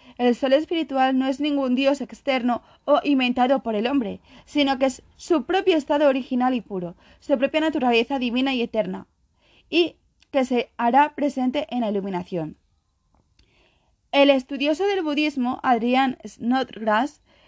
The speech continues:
indica que el nacimiento de Buda se lo comparará con la triunfal salida del sol que ilumina el mundo entero.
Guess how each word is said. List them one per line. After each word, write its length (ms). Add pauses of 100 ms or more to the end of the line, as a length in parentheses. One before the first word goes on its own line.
(160)
indica 640
que 80
el 80
nacimiento 580
de 160
Buda 440 (400)
se 200
lo 120
comparará 540
con 180
la 300
triunfal 480
salida 320
del 200
sol 380 (240)
que 140
ilumina 420
el 80
mundo 420
entero. 560